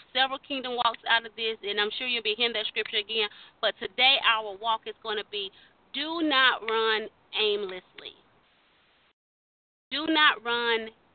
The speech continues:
aimlessly. Amen. Keep your focus. Focus on, keep your focus on the, on, on the Lord and the assignment that he has put before you.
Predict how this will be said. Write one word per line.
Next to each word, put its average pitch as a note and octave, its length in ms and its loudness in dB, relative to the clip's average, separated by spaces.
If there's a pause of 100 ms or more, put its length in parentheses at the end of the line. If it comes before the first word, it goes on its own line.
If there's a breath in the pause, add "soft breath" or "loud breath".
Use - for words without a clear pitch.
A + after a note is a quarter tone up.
(240)
aimlessly. G3+ 680 -4 (540)
Amen. A3 400 -2 (1800 loud breath)
Keep G4 260 2 (220)
your B3 160 -6 (120)
focus. A3 280 -6 (140)
Focus F4+ 380 -4 (200)
on, B3+ 200 -2
keep F4+ 240 -2
your C4+ 140 -2 (100)
focus C#4 300 -2 (100)
on A#3 160 -4
the, A3 200 -10 (260)
on, G#3 200 -2
on A3 140 0
the G#3 80 -6 (120)
Lord A#3 200 -4 (400 loud breath)
and G#3+ 160 2
the G#3+ 120 0
assignment B3+ 640 4
that G#3+ 160 2
he A#3 160 -16
has G3+ 160 0 (640 soft breath)
put E4+ 260 -2 (480)
before A#3+ 1300 -6 (420)
you. F#3+ 240 -6